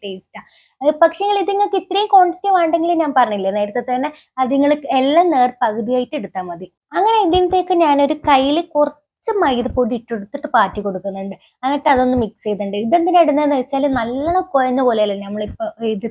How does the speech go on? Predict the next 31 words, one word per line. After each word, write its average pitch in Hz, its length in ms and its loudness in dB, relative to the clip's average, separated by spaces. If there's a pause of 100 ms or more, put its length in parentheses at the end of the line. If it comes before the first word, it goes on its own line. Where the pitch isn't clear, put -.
തേങ്ങ 214 300 0
ഉള്ളത്, 185 220 -6 (340)
അപ്പൊ 277 200 0
അത് 247 320 0
മൈദപ്പൊടിയും 285 640 0
കൂടി 339 160 0
ഇടുമ്പോ 320 220 -4
കുറച്ചും 330 360 -2
കൂടി 359 160 -2
കട്ടി 254 380 -2
ഉണ്ടാവുമല്ലോ, 190 360 -4
അതിന് 269 200 -2
വേണ്ടിയിട്ട് 285 640 -2
ലാസ്റ്റ് 269 500 -2
ടൈമിൽ 233 320 0
ഒരു 294 120 2 (300)
കുറച്ചിടുന്നുള്ളൂ, 311 760 2
ഒരു 269 80 2 (100)
കയ്യില്, 302 560 0
ഏഹ്, 277 220 4 (160)
ശകലം 277 800 -2
മ-, 208 240 -4
ആ, 226 80 -4
മൈദപ്പൊടി 214 540 -4
ഇട്ട് - 340 -10
കൊടുക്കുന്നുണ്ട്. 196 480 -10
എന്നിട്ടൊന്ന് 349 680 0
മിക്സ് 294 260 0
ചെയ്ത് 285 200 0
കൊടുത്താല് 269 460 0 (140)
കറക്റ്റ് 220 540 -2